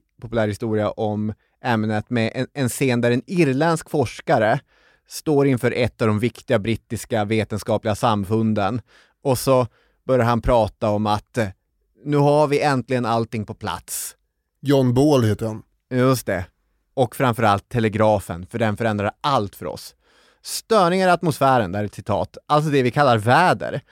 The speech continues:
Speaker 1: tycks inte röra sig fortare än ungefär tjugo miles i timmen",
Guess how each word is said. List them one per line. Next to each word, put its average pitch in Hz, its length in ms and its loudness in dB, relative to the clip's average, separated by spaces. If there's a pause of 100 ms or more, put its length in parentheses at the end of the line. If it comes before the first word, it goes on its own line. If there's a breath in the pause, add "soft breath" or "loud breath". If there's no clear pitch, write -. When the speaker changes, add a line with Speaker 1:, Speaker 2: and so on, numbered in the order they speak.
(160)
Speaker 1:
tycks - 240 -6
inte 214 580 0
röra 127 260 4
sig 117 120 -2
fortare 113 460 -4
än 104 100 -4
ungefär 113 360 -2
tjugo 202 500 -2
miles 113 340 0
i 117 60 -10
timmen", 160 480 -2